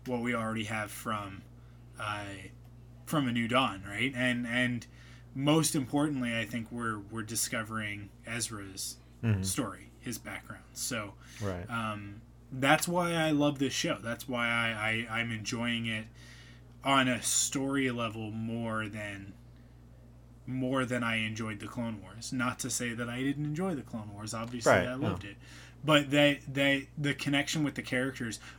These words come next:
Speaker 1: what we wanted, I think, from the Clone Wars, we are getting from Star Wars Rebels.
Speaker 2: Mm-hmm.
Speaker 1: Uh, where we wanted the Twilight to be like the Millennium Falcon, the Ghost is absolutely like the Millennium Falcon,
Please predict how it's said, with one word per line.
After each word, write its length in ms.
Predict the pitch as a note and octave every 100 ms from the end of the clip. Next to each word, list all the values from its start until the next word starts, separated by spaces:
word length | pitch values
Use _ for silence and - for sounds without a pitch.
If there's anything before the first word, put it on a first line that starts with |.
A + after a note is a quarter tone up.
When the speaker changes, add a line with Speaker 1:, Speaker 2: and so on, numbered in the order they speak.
| -
Speaker 1:
what 200 | E3 E3+
we 140 | F#3+
wanted, 500 | D#3 B2+ C3 D3+ E3+
I 120 | E3+
think, 240 | E3+ F#3+ F3
from 180 | F3 F3
the 80 |
Clone 320 | F3 F#3 F3+ F#3
Wars, 240 | F#3+ D3
we 160 | C3+ B2
are 100 | A2
getting 360 | B2+ A2+ A2+
from 180 | A2 G#2+
Star 300 | - A2+ G#2
Wars 280 | G2+ G2+ G2+
Rebels. 460 | G#2 G2 G2 - - - A#2
Speaker 2:
Mm-hmm. 180 | G2
Speaker 1:
Uh, 220 | G2+ B2+ A#2+ A#2
where 200 | B2+ C#3
we 120 | C3
wanted 320 | B2+ C3+ D3+ C#3+
the 100 | C3+
Twilight 640 | - C#3 C#3+ C#3 C3+ C#3+
to 120 | C#3
be 180 | B2+ B2+
like 200 | B2+ A#2+
the 80 | B2
Millennium 400 | B2 B2 B2 A2
Falcon, 580 | - C3 B2+ D#3 D#3+ D3
the 80 |
Ghost 420 | A2+ B2+ C3 - B2+
is 120 | A2+
absolutely 760 | A#2+ A#2 - A2+ D3 D3+ A#2+
like 220 | G#2+ G#2
the 80 | -
Millennium 440 | A2 G#2+ G2+ F#2+ F#2
Falcon, 420 | - G2 -